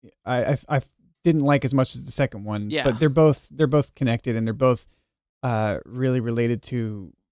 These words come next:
Speaker 1: you know, like, James Baxter is a guy, like, in the real world.
Speaker 2: Oh, I don't know about James Baxter.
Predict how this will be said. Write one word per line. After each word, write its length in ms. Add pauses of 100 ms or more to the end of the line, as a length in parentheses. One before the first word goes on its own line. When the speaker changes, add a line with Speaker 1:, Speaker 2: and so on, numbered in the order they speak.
(500)
Speaker 1:
you 100
know, 220
like, 380
James 240
Baxter 340
is 140
a 40
guy, 380 (460)
like, 160
in 80
the 80
real 200
world. 360 (1040)
Speaker 2:
Oh, 100
I 120
don't 160
know 160
about 180
James 280
Baxter. 520